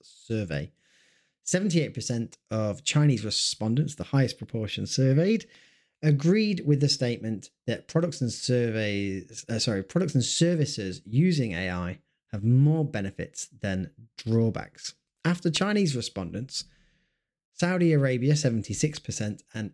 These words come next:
India, seventy-one percent, felt the most positive about A I. So, you know, you're really seventy-eight percent of Chinese, seventy-six Saudi, seventy-one percent India.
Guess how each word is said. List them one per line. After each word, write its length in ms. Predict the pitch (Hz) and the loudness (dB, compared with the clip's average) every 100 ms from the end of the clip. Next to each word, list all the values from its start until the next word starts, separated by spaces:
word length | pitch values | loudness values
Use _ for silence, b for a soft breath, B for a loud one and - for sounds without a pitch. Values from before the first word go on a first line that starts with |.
| _ | _
India, 400 | 214 247 127 104 | 4 4 2 -2
seventy-one 640 | - 123 113 113 139 247 233 | -4 -4 0 2 4 4 2
percent, 360 | 139 107 95 _ | 0 0 -6 _
felt 220 | 120 117 | -4 -2
the 80 | 131 | -2
most 320 | 110 92 - | -2 -4 -8
positive 460 | - 104 107 110 95 | -8 -6 -6 -8 -8
about 280 | 92 87 95 | -6 -6 -4
A 160 | 104 | 0
I. 220 | 156 120 101 | 2 2 0
So, 300 | - 170 170 B B B B B _ | 0 0 0 B B B B B _
you 80 | 262 | -2
know, 60 | 151 | 0
you're 240 | 127 151 151 175 | 0 -2 -4 -8
really 420 | 180 196 151 120 107 | 0 4 4 2 0
seventy-eight 440 | 165 170 156 147 | 2 2 2 0
percent 180 | 131 139 | 0 -2
of 100 | 117 | 0
Chinese, 520 | - 131 131 127 117 | 0 4 4 2 2
seventy-six 600 | 131 117 - - 127 - | 0 -2 -4 -6 -6 -4
Saudi, 520 | 123 123 123 120 123 117 | -2 0 0 2 0 -2
seventy-one 560 | - 127 123 120 123 120 | -4 -2 -2 0 -2 -4
percent 360 | - 117 101 - _ _ _ 120 | -4 -4 -4 -10 _ _ _ -2
India. 580 | 120 113 113 117 117 | 0 2 2 2 0